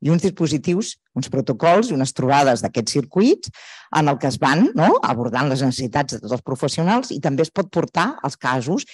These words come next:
i els desencaixos en algun cas. És important que la Fiscalia pugui ser-hi per coordinar, no?, tota aquesta idea i perquè, a més a més, per eixambr-, perquè sigui un dispositiu més de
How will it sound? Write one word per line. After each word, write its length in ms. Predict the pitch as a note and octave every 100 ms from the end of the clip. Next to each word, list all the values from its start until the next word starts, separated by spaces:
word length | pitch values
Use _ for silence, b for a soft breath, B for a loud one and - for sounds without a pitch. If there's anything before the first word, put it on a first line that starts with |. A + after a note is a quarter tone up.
| B
i 80 | D3+
els 160 | C#3 C#3
desencaixos 720 | C3+ B2+ D#3+ C#3+ - A2 - B B C3+
en 80 | C3
algun 320 | A#2+ A#2 B2
cas. 320 | A#2+ G#2 C3 - B B -
És 160 | G#3+
important 640 | D4+ A3+ D3 F3+ D3+ C#3 G3+ _ b b b -
que 80 | A#3
la 80 | C4
Fiscalia 540 | B3 - G#3+ G3+ G3+
pugui 220 | G#3 F3 D3
ser-hi 300 | G3+ A3 - _ b b b
per 120 | A3 G3
coordinar, 640 | G#3 F#3+ D#3+ E3 F#3+ C4+ -
no?, 140 | E3+ C4+ C#5+ _
tota 160 | F3 A3+
aquesta 320 | G#3+ F#3+ -
idea 380 | F3 D#3 F3 G3 -
i 80 | F#3
perquè, 240 | E3 F#3
a 60 | E3
més 80 | D#3
a 60 | E3+
més, 80 |
per 160 | - F#3 D3
eixambr-, 480 | - C#3 C#3 C#3 - _ - b -
perquè 300 | D3 E3 B2+ b
sigui 300 | b - E3+
un 80 | A#3+
dispositiu 580 | G#3 - D3+ C3 E3 E3+
més 460 | E3 D#3 A3+ A#3 - b b b C#3+
de 200 | D#3